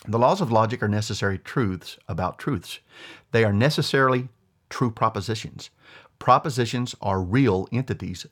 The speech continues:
but cannot be physical entities. They are essentially thoughts. So the laws of logic are necessarily true thoughts.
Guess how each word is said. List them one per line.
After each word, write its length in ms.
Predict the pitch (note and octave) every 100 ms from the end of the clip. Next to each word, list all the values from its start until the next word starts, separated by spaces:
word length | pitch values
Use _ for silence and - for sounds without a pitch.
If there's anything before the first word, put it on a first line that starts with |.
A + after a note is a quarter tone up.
| -
but 180 | G2 -
cannot 280 | A2 G#2+
be 140 | G2 - _
physical 400 | F3+ D#3 - F2+
entities. 500 | F2+ D#2+ - - - - _ - - _
They 120 | A#2+
are 240 | G#2+ A2 F#2+ -
essentially 640 | G2+ - E3+ E3+ A2 G#2+ A2 _
thoughts. 760 | - - F#3+ - - - - _ _ - - -
So 160 | -
the 80 | C3
laws 240 | C#3 G#3
of 100 | G3+
logic 420 | C3 B2+ B2+ B2 -
are 140 | A2+
necessarily 960 | G#2 G#2 C#3 - D3 - A#2 A2+ A2+ A2+ -
true 540 | - A2 F#2+ G2+ A#2 - _ _
thoughts. 840 | - - G#3+ G3+ F2 - - -